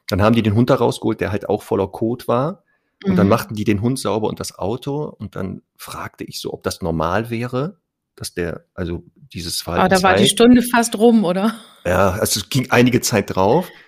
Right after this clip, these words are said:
Speaker 1: Und dann sagten die mit völliger Selbstverständlichkeit, ja, das wär völlig normal, dass ein Mastino Napolitano bis zum ersten Lebensjahr beim Autofahren da immer reinscheißt.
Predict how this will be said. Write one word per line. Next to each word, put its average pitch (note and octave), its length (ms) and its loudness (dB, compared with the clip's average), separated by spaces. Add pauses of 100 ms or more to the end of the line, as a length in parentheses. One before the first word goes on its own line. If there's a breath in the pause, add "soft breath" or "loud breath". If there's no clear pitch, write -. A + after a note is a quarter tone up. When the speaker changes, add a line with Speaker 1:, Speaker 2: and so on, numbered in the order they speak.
(220 loud breath)
Speaker 1:
Und G2 160 -10
dann G2+ 100 -4
sagten A#2 420 0
die B2 340 -6
mit G2+ 240 -6
völliger G2+ 760 -4 (260)
Selbstverständlichkeit, G#2 800 -4
ja, F#2+ 100 4
das A2 160 -4
wär G#2+ 100 -2
völlig G#2+ 280 -6
normal, G2 560 -2
dass - 300 -10
ein G2 120 2
Mastino G#2+ 400 -2
Napolitano G2 840 -2
bis A#2+ 160 -6
zum A2 120 0
ersten G2 300 -2
Lebensjahr G#2 500 -2
beim F#2 160 -2
Autofahren F#2+ 600 -2
da - 80 0
immer F#2 160 0
reinscheißt. - 760 -6